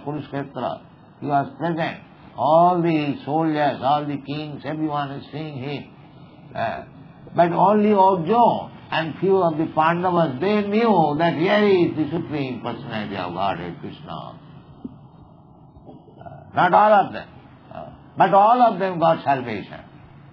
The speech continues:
Everyone who died, uh, in the presence of Krishna, that is stated, they all got salvation.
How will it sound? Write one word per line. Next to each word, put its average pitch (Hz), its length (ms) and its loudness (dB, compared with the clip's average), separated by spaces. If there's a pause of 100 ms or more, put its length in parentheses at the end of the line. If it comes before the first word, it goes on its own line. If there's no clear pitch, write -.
(520)
Everyone 202 680 2
who 170 200 2
died, 156 440 4 (520)
uh, 127 240 0
in 139 120 -8
the 135 80 -8
presence 143 520 -6
of 117 180 -6
Krishna, 107 460 -12
that 101 160 -8
is 95 160 -12
stated, 90 360 -14
they 113 80 -8
all 156 380 2
got 113 320 -2
salvation. 78 420 -12